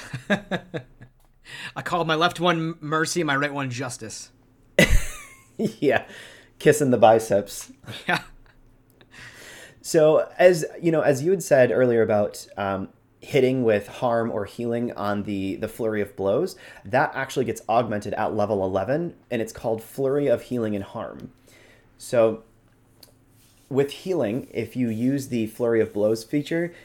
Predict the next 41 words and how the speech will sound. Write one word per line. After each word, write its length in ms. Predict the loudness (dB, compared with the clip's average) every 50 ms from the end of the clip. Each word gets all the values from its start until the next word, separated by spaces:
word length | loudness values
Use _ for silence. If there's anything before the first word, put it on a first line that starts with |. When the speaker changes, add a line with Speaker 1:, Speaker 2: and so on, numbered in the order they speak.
| -10 _
Speaker 2:
you 120 | -2 0
may 100 | 0 0
now 400 | 0 -2 -2 -2 -4 -4 -6 -10 -14 _ _ _
replace 600 | -8 -4 -4 -4 -4 -2 -2 -2 -2 -2 -4 -12 -16 _ _ _
each 520 | -12 -10 -10 -10 -10 -12 -12 -14 -14 -16 _ _
unarmed 380 | -2 0 0 0 0 -2 -4 -6
strike 420 | -8 -4 0 0 0 0 -4 -8 -18 _ _
with 260 | -4 -4 -4 -4 -4 -4
a 160 | -4 -4 -4
Hands 260 | -4 -6 -6 -6 -6 -6
of 120 | -8 -12
Healing 340 | -8 -6 -4 -4 -4 -4 -2
use 260 | -2 -2 -2 -4 -6
without 400 | -6 -2 -2 0 -2 -2 -6 -14
spending 340 | -6 -4 -2 -2 -2 -4 -6
key 200 | -8 -8 -10 -10
points. 540 | -10 -10 -14 -16 -16 -16 -18 -20 -20 -20 -20 _ _ _ _ _ _ _ _ _ _ _ _ _
Um, 340 | -6 -4 -4 -4 -6 -8 -10 _ _ _ _ _ _ _ _ -2
and 280 | 0 0 0 -2 -6
same 300 | -8 -2 0 0 0 2
with 140 | 0 -2 -4
harming. 500 | -2 -2 0 0 0 -2 -4 -4 -8 -10 -16 -20 -20 -16 _
When 140 | -4 -2 0
you 80 | 0
use 200 | 0 0 -2 -4
Flurry 220 | -4 -4 -2 0 0
of 100 | 0 0
Blows, 360 | 0 2 2 2 0 -2 -6
you 40 | -8
can 140 | -8 -6 -4
use 240 | -4 -4 -4 -4
the 80 | -6 -8
Hands 300 | -8 -6 -6 -6 -6 -8
of 60 | -10
Harming 280 | -8 -8 -8 -6 -6 -8
feature 260 | -8 -8 -8 -6 -6
without 240 | -4 -4 -4 -4 -4
spending 260 | -4 -4 -4 -2 -4
a 60 | -6
key 220 | -8 -8 -10 -10 -8
point. 380 | -6 -4 -4 -4 -4 -6 -12